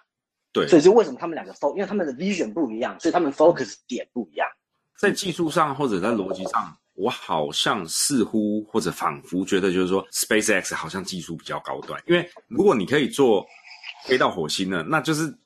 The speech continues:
Speaker 1: <laughs> 你懂我意思吗？就是说，你就不需要这么多技术，
Speaker 2: 对，你感觉起来是会比较难，
Speaker 1: 也可以达到一样的事情。
Speaker 2: 所以是，所以是没错的啊。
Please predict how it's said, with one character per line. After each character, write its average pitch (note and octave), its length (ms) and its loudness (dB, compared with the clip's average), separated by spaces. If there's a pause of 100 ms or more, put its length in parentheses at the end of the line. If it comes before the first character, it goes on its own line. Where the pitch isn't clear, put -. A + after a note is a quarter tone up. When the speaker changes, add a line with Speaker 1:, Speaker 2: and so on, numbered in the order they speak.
(600)
Speaker 1:
<laughs> - 840 -20
你 A2+ 100 0
懂 C#3+ 160 4
我 C#3+ 80 4
意 C3+ 80 4
思 C#3 80 2
吗？ B2 120 4
就 D#3+ 120 2
是 D3 60 2
说， D3+ 180 4 (300)
你 C3+ 140 -2
就 F3 100 2
不 F3 140 4
需 E3+ 140 6
要 F3 140 8
这 D#3+ 100 8
么 D#3+ 100 -6
多 D3 160 6
技 D3 40 6
术， C#3+ 40 -2
Speaker 2:
对， - 20 6
你 - 0 -
感 - 0 -
觉 G3+ 60 6
起 F3+ 120 2
来 C#3+ 60 6
是 G#3 120 4
会 G3+ 140 6
比 D#3 60 4
较 C#3+ 80 4
难， D3 80 -2
Speaker 1:
也 G2+ 80 4
可 A3 60 4
以 - 20 6
达 D3+ 60 4
到 B2+ 100 4
一 G2+ 80 -10
样 G#2 160 -2
的 F2+ 80 -10
事 - 60 -16
情。 - 20 -6
Speaker 2:
所 A#3 100 6
以 - 40 2
是， - 40 -6
所 A3+ 60 -4
以 - 20 0
是 E3+ 60 2
没 D#3+ 60 2
错 F#3 200 2
的 D3 80 2
啊。 C3 160 -2